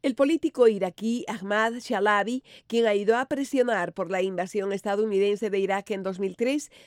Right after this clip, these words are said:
murió el martes de un ataque al corazón. Legisladores y la televisión estatal dijeron que Shalabi, de setenta y un años,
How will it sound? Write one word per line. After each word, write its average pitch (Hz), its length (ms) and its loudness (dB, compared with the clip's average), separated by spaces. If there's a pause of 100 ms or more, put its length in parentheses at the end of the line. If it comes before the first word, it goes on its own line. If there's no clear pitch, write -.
murió 254 300 0
el 285 120 0
martes 185 480 -2
de 185 100 -2
un 185 120 -2
ataque 202 440 -4
al 196 100 -6
corazón. 202 640 -4 (300)
Legisladores 220 960 2
y 220 60 -4
la 190 120 0
televisión 208 540 0
estatal 202 600 -2 (280)
dijeron 269 340 0
que 262 140 -6
Shalabi, 214 540 0
de 214 100 2
setenta 190 440 -6
y 190 100 -2
un 185 120 -2
años, 214 480 0